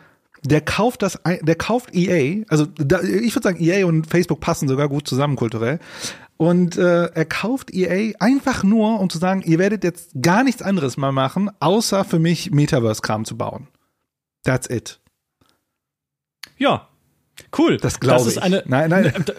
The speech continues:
Speaker 2: das wär eine tolle Perspektive für alle, die bei E A arbeiten. Das ist, das klingt ja richtig nach Leidenschaft.
Speaker 1: Besser als fifa zu produzieren, oder?
Speaker 2: Ja, gut, okay,
Speaker 1: Ja,
Speaker 2: stimmt.
Speaker 1: fifa
Speaker 2: Die machen ja eh
Speaker 1: ist
Speaker 2: nichts
Speaker 1: schlecht.
Speaker 2: an-, ah, ja, gut. Okay. Also, das meine ich,
Speaker 1: Nein,
Speaker 2: ne?
Speaker 1: ich
Speaker 2: Also,
Speaker 1: über-, ist natürlich ein bisschen gemein, ne?
Speaker 2: es
Speaker 1: Also, ich, ich,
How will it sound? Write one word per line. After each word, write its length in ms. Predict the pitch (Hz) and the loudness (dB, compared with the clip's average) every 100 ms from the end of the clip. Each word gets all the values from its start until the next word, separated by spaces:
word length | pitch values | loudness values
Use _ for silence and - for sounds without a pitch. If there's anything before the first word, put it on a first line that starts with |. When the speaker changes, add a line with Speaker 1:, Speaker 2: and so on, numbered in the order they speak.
| 147 | -4
Speaker 2:
das 220 | 147 151 | -4 0
wär 80 | 196 | 0
eine 120 | 202 | 0
tolle 260 | - 156 147 | 0 0 2
Perspektive 580 | 156 - 170 240 277 | -2 -2 -2 -2 -2
für 200 | 247 202 | -2 -2
alle, 260 | - 139 143 | 0 2 0
die 140 | 139 | 0
bei 160 | 135 127 | 0 0
E 320 | 127 104 123 | 2 2 0
A 40 | 156 | 0
arbeiten. 500 | 240 165 113 - 104 _ _ _ - - | 0 0 0 -2 -8 _ _ _ -12 0
Das 220 | 131 135 | 0 2
ist, 220 | 156 - | -2 -2
das 140 | 139 | 0
klingt 180 | - 160 | 0 0
ja 80 | 165 | 0
richtig 300 | 139 - 175 | 0 0 -2
nach 380 | 185 - - - _ _ _ _ _ _ | -2 -4 -10 -20 _ _ _ _ _ _
Leidenschaft. 760 | - 226 165 131 127 - - - 110 | -2 0 0 0 -2 -2 -8 -8 -6
Speaker 1:
Besser 240 | - 143 151 | -4 -2 2
als 180 | 131 | 2
fifa 300 | - 147 135 | 2 2 2
zu 100 | 101 | -2
produzieren, 460 | 107 107 107 - 113 - | -4 -8 -8 -10 -12 -12
oder? 100 | 151 | -6
Speaker 2:
Ja, 160 | 147 151 | 0 2
gut, 140 | 147 | 4
okay, 160 | 143 151 | 2 0
Speaker 1:
Ja, 40 | |
Speaker 2:
stimmt. 220 | 127 160 120 | 0 0 0
Speaker 1:
fifa 60 | |
Speaker 2:
Die 20 | 127 | 0
machen 160 | 120 | 0
ja 40 | 131 | 2
eh 20 | |
Speaker 1:
ist 60 | 135 | 0
Speaker 2:
nichts 120 | 127 | -2
Speaker 1:
schlecht. 140 | - - | -4 -2
Speaker 2:
an-, 40 | |
ah, 20 | |
ja, 80 | 123 | -2
gut. 180 | 113 113 - - - | -2 -6 -14 -12 -6
Okay. 280 | 147 139 - 143 - - - | -2 -2 -4 -8 -6 -6 -2
Also, 240 | 202 196 - _ _ _ _ 233 | 0 2 0 _ _ _ _ -4
das 160 | 277 | -2
meine 200 | 330 330 | 2 2
ich, 100 | 151 | 2
Speaker 1:
Nein, 180 | 120 - | 4 4
Speaker 2:
ne? 60 | 156 | 4
Speaker 1:
ich 100 | 160 | 2
Speaker 2:
Also, 160 | 139 | 2
Speaker 1:
über-, 100 | 147 156 | 2 2
ist 60 | |
natürlich 240 | 185 165 175 | 2 2 2
ein 20 | |
bisschen 160 | 170 | 0
gemein, 260 | 143 131 120 | 2 2 2
ne? 60 | 165 | 2
Speaker 2:
es 80 | 170 | 2
Speaker 1:
Also, 240 | 147 147 | 2 0
ich, 180 | 170 147 165 160 | 0 -4 -4 -4
ich, 220 | 147 - | -4 -4